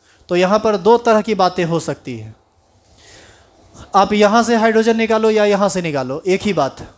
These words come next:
यहाँ से या यहाँ से एक ही बात है, चूँकि यह भी वन डिग्री का कार्बन है, यह भी वन डिग्री का कार्बन है। देखिए कैसे एक ही बात है, हम बताते हैं।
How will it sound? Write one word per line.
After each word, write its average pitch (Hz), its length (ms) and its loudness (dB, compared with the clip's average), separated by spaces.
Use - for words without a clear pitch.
यहाँ 170 360 2
से 190 240 -2
या 180 180 -2
यहाँ 170 240 0
से 185 220 -2
एक 185 180 0
ही 233 100 2
बात 190 200 2
है, 190 60 -2
चूँकि 196 220 -4
यह 196 220 2
भी 220 140 -2
वन 202 220 0
डिग्री 202 220 0
का 196 140 -2
कार्बन 190 360 0
है, 233 140 -6
यह 180 200 2
भी 185 140 0
वन 165 140 0
डिग्री 143 240 -4
का 131 120 -4
कार्बन 123 300 -6
है। 131 80 -12
देखिए 185 240 -2
कैसे 208 340 2
एक 185 100 -2
ही 190 80 -2
बात 170 180 0
है, 165 60 0
हम 160 100 -4
बताते 135 340 -4
हैं। 117 140 -16